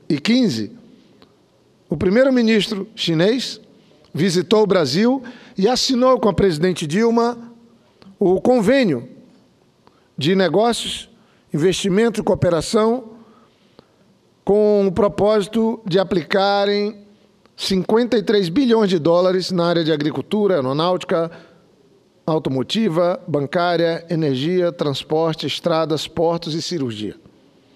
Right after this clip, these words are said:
E, dentre eles, a cooperação entre o Ministério dos Transportes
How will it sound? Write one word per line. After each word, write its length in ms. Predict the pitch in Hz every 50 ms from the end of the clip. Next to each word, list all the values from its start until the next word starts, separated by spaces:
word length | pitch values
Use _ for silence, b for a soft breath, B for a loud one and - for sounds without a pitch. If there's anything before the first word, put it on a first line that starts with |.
| b b b b b b b b b b b b b b b b b b b b b _ _ _ -
E, 140 | - 139 135
dentre 380 | 127 165 208 233 202 254 202 196
eles, 500 | 220 226 214 156 113 - - - - - - _ _ - _ _ _ _ _ _ _ _ _ _ _ _ _ _ _ -
a 140 | 156 160
cooperação 840 | 160 - 208 180 - 226 208 208 175 - - 180 180 180 185 190 180 B B B
entre 280 | - 180 185 165 170 175
o 20 |
Ministério 580 | 180 190 190 180 156 - - 190 185 180 165 156
dos 140 | 135 139 135
Transportes 840 | - - 151 143 - - - 170 175 175 175 175 - - - -